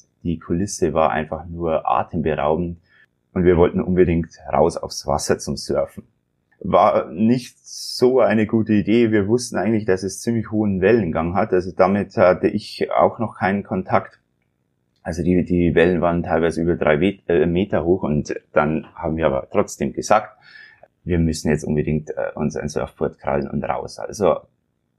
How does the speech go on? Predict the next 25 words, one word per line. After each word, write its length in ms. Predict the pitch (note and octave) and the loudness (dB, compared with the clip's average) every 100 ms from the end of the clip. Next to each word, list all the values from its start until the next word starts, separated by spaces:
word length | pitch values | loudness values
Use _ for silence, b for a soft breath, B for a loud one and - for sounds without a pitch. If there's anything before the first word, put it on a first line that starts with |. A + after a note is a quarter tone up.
| _ _ | _ _
gesagt, 360 | F#2 F#2 F#2+ - | -6 2 0 0
getan, 480 | G2 G#2 A#2+ C3+ | -2 0 0 -2
wir 320 | A2 G2+ F#2+ - | 0 2 2 0
sind 340 | - F#2+ E2 - | -6 -8 -6 2
rausgeschwommen 760 | E2 A2+ - G#2+ G2 G2+ G#2 _ _ _ _ b b b b b | 2 2 -6 -6 -4 -4 -6 _ _ _ _ b b b b b
und 380 | - G2+ F#2+ F#2+ | 0 2 2 0
jeder 400 | F2+ G2+ A#2 A2 | 2 4 6 6
von 180 | G#2 G2+ | 4 0
euch, 180 | F2 G2 | 2 2
der 120 | G2+ | 0
schon 120 | G#2+ | 0
mal 140 | F#2 F2 | -4 -4
surfen 480 | - F2+ G#2+ G2+ | -2 -2 -2 -4
war, 460 | E2+ F2+ G2+ G#2+ D#2 | 4 6 6 4 0
der, 220 | - E2 | 0 0
der 120 | F2+ | 0
kennt 220 | E2+ G#2 G#2 | -2 -4 -6
es 140 | G2+ | -4
vielleicht, 280 | G2+ F2+ G2 | 2 2 2
man 160 | F#2 | -2
muss 160 | G2 G2 | -2 -4
teilweise 720 | - F#2+ F#2+ F#2+ - - - | 0 4 4 2 -2 -14 -16
ziemlich 380 | - A2+ A2+ A2+ | -8 -2 -2 2
weit 180 | F#2 F#2 | 0 2
raus 580 | F2+ F2 A2+ - - | 0 2 0 -2 -14